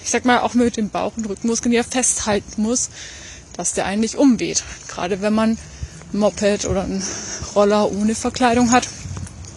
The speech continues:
wo einen der Fahrtwind ja gerade auf Autobahnen und sowas immer volle Kanne erwischt. Und ja, finde ich schön zu <laughs> hören, dass ihr da jetzt mit Sport angefangen hat, habt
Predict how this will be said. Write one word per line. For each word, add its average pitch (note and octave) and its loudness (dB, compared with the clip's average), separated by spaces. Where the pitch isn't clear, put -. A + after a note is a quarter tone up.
wo G3+ -2
einen F#3+ 0
der G3+ 2
Fahrtwind G#3 2
ja G#3 4
gerade - 0
auf F#3 -6
Autobahnen G#3 2
und G3 0
sowas G3 -2
immer G3+ -4
volle G#3 0
Kanne G#3+ -2
erwischt. A3+ 4
Und A3 0
ja, C#4 2
finde - 2
ich B3+ 6
schön D#4 4
zu C#4 2
<laughs> - 6
hören, D#4+ 6
dass C4+ 2
ihr B3 0
da G#3+ -2
jetzt G#3 2
mit G#3 2
Sport - 4
angefangen G3 -2
hat, B3 4
habt - 0